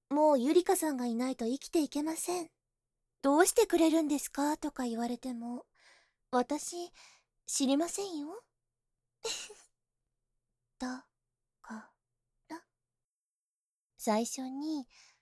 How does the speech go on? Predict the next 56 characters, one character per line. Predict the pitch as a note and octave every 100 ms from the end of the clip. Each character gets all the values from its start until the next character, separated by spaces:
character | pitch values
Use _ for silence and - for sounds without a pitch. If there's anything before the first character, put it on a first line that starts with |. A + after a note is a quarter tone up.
| _ _ _ _ -
こ | B3+
れ | C4+
か | D4+ D4+
ら | D4+
お | C#4+
兄 | C#4+ F4
さ | F#4 E4+
ん | C#4+
が | B3+ B3+ - - _ _ _
私 | - B3 D4 -
の | E4+ E4+
状 | E4+ F4
況 | E4+ F4
を | F4
受 | F4 E4
け |
て | C4
ど | - B3
う | F4
な | G4
っ | F#4
ち | -
ゃ | C4
う | B3
の | A#3+
か、 | - A3 _ _ _ _ _ _ _ _ _ -
ど | B3 E4+
う | A#4+
変 | C#4+ C4
え | C#4
ら | C#4+
れ | D4+
ち | -
ゃ | D#4+
う | F4
の | F4
か、 | - - A3 G#3+ _ _ _ _ _ _ _ _ _
ち | B3
ゃ | A#3 C4+
ん |
と | D#4 F4
説 | - D#4 E4
明 | E4+ F4+
し |
て | -
あ | F#4+
げ | G4
ま | G4
す | A#4 C4+
ね。 | B3+ D#4 A4+ _ _ _ _ _ _ _
<laughs> | - - - _ _ _ _ _ _ _ _ _ _
い | C4 D4
い |
で | C4 A#3
す | -
か？ | - A#3+ D4+ G4